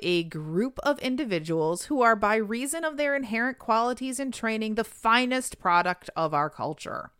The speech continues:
Like the clerks and professionals of the Gilded Age, middle-class Americans suffered from the anxiety that came with their social status.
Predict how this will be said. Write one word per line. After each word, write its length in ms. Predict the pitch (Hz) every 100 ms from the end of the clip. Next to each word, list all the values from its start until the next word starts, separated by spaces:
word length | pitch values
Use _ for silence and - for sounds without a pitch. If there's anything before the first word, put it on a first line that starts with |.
| _ _ _ _
Like 220 | 180 240 -
the 100 | 311
clerks 440 | - 226 254 -
and 100 | 311
professionals 720 | 330 - 190 - 208 214 208
of 160 | 175 202
the 80 |
Gilded 400 | 214 180 196 220
Age, 400 | 156 131 139 170
middle-class 640 | 190 262 349 - 220 208 -
Americans 580 | 196 147 147 165 - -
suffered 400 | 269 277 311 269
from 220 | 269 247
the 180 | 226 202
anxiety 680 | 185 170 160 147 143 156 175
that 180 | 226
came 320 | - 196 170 170
with 160 | 202
their 160 | 226 240
social 400 | - 123 - 156
status. 800 | - - 247 240 - - -